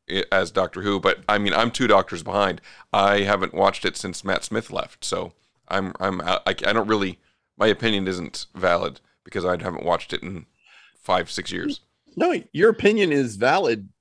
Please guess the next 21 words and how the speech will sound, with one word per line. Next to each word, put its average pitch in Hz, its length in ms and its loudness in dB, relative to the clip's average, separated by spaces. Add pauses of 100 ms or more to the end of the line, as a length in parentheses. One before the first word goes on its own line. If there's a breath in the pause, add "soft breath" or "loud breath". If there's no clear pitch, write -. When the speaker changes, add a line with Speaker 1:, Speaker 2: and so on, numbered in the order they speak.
Speaker 2:
Uh, 110 480 0
it's 120 300 -2
as 113 120 -2
valid 135 300 6
as 104 100 -4
mine, 139 320 0
and 117 100 0
I've 131 160 0
never 120 280 -4
seen 123 260 -6
an 110 60 -2
episode. 87 640 -4
That's 131 320 4
not 104 160 0
true. 85 240 -4
I 98 100 2
tried, 76 500 -4 (120)
but 76 160 -4
it 87 220 -14
just, - 280 -14
no, 71 340 -10